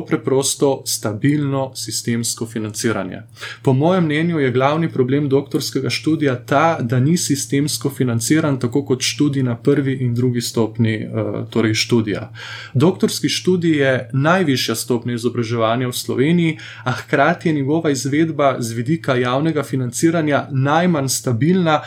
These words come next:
saj se ne izvaja v obliki javne službe in ni del rednih delovnih obveznosti profesorjev in profesoric,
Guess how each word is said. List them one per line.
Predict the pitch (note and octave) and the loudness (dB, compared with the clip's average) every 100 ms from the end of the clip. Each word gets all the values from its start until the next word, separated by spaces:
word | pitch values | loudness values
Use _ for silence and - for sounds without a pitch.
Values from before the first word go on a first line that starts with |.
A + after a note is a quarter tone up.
| - | -12
saj | - D#3 | -2 0
se | C3+ - | 2 0
ne | C3+ C3 | 0 0
izvaja | A2+ A#2+ C3 F3 | -2 2 2 4
v | F#3+ | 2
obliki | D3+ E3 - | 2 0 2
javne | D3 C#3+ C#3+ | 0 0 -4
službe | C3+ - C#3+ C3+ C3+ C3+ | -6 -4 -4 -2 0 0
in | C3+ B2 | 0 2
ni | E3+ F3+ | 2 2
del | B2+ C#3 B2 G#2+ | 2 2 2 0
rednih | A#2 B2+ B2 A#2 | 0 0 0 -2
delovnih | A#2+ B2+ A#2+ A#2 A2+ | 0 0 0 -4 -6
obveznosti | A2+ A#2 B2+ B2 A#2+ - A#2 A2 | -8 -2 -4 -2 -6 -6 -6 -6
profesorjev | A2+ C3 B2+ - A#2+ | -6 -2 -2 -2 -6
in | A2+ A2 | -8 -12
profesoric, | - D#3 F3 E3 D3+ C3+ | -2 0 2 0 0 -2